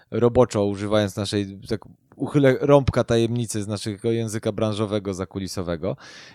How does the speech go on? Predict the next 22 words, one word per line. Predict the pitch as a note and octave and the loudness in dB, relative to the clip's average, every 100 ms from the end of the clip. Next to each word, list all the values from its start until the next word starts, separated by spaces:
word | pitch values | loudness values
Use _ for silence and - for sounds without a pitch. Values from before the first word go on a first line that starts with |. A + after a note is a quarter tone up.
| - | -10
więc | A#2 | -6
jeżeli | A#2+ A#2 C#3 | -4 -4 -4
hasło | C3 C3 C#3 | -4 -2 0
emeryt | B2+ C3 B2 | 2 2 0
jest | A#2 A2 | -2 0
zarezerwowane | A#2 A2+ A#2 A2 A#2 | 0 2 2 2 0
dla | A2+ | -2
tych | G#2+ G#2+ | -2 -2
zawodników | G#2+ A2+ A2 A2+ G#2 - _ _ _ _ - - | -2 -2 -2 -2 -4 -8 _ _ _ _ -20 -20
dojrzałych, | C3+ E3 D#3 C3+ C#3+ B2 A2+ | 0 2 4 6 6 6 4
kończących | - B2 C#3+ B2+ A2+ - | 0 0 2 0 -2 0
karierę, | A2 G#2 F#2 A#2 F#3 _ - _ _ | 2 2 2 0 -2 _ -20 _ _
to | B2+ | 0
ja | C3 | 0
myślę, | D#3 D3 D#3 | 0 -2 -4
że | C3+ | -4
tu | C#3 C#3 | -6 -6
się | D3+ | -6
stworzy | C3 - C#3+ C3+ | -6 -4 -2 -2
inkubator | C3+ C#3+ C#3 C#3 C#3 | -4 0 0 2 0
dla | C3+ C3 | 2 2
rencistów. | C#3 C3+ B2+ - G2 - | 2 -2 -6 -6 -10 -10